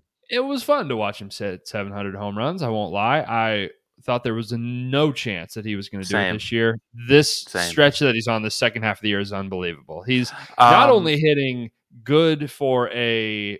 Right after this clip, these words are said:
Speaker 1: backup forty-two whatever year old first baseman, he's hitting good for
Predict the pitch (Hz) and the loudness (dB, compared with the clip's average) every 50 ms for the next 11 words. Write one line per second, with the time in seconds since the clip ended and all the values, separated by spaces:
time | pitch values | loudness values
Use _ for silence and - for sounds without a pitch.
0 | - - 120 113 123 127 131 131 127 139 127 120 117 - - - - - 151 156 | -12 -12 -4 0 2 2 2 2 0 0 0 0 0 -2 -4 -12 -6 -2 0 0
1 | 151 147 139 131 127 123 120 - - - - _ _ _ _ _ _ _ _ - | 2 0 0 0 -2 -4 -4 -8 -12 -18 -20 _ _ _ _ _ _ _ _ -4
2 | - - 160 151 143 143 139 135 139 135 127 127 127 120 127 131 123 123 123 120 | 0 4 6 6 6 4 4 2 2 2 2 0 0 -2 -4 -4 -4 -2 -2 0
3 | 120 117 110 - 131 123 113 - - 127 127 123 95 104 123 165 202 233 220 233 | -2 -2 -4 -6 -8 -8 -6 -4 -4 -4 -4 -4 -8 -10 -8 -8 -8 -6 -2 0
4 | 208 180 165 139 135 123 131 127 123 120 113 - 120 117 113 110 104 101 98 98 | 0 0 0 -4 -4 -2 0 0 0 -2 -4 -4 -4 -2 -2 0 -2 -2 -4 -6